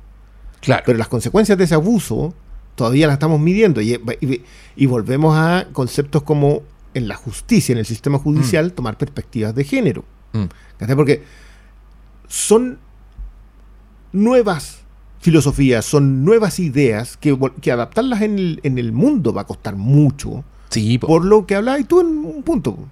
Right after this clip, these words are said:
Speaker 2: La estructura de poder está generada de manera de que si tú llegaste a un punto ahí arriba,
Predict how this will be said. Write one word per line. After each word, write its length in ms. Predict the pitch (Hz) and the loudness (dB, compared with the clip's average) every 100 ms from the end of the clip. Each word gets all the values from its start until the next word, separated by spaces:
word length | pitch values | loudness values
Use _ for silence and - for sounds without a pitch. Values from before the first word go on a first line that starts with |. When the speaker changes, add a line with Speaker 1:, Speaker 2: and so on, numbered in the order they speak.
| - - _ _ - | -20 -20 _ _ 0
Speaker 2:
La 100 | 151 | 2
estructura 420 | 147 165 254 254 | 2 -2 2 4
de 120 | 240 | 4
poder 300 | 233 226 226 | 4 2 2
está 280 | 226 - 202 | -2 -4 -6
generada 460 | 196 208 185 185 196 | -4 -2 -2 -2 -2
de 100 | 180 | -4
manera 280 | 170 185 190 | -4 -4 -4
de 120 | 175 | -4
que 100 | 165 | -4
si 100 | 165 | -6
tú 100 | 190 | -6
llegaste 360 | 185 196 190 196 | -4 -4 -4 -4
a 20 | |
un 80 | 185 | -2
punto 260 | 202 180 | -4 0
ahí 80 | 190 | 0
arriba, 420 | 202 247 233 240 | 0 0 -2 -4